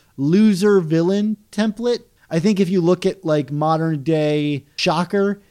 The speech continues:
he's kind of modeled after this issue of Spectacular Spider-Man and The Ringer. Basically, The Ringer doesn't wanna fight Spider-Man, but is kind of blackmailed into doing so.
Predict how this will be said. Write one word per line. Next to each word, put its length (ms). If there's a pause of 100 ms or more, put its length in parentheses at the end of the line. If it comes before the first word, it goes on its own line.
(180)
he's 200
kind 220
of 100
modeled 460
after 320
this 320
issue 600
of 340
Spectacular 540
Spider-Man 520
and 140
The 60
Ringer. 400 (260)
Basically, 440
The 120
Ringer 340
doesn't 520
wanna 240
fight 320
Spider-Man, 760 (340)
but 200
is 200
kind 160
of 120
blackmailed 800
into 240
doing 380
so. 480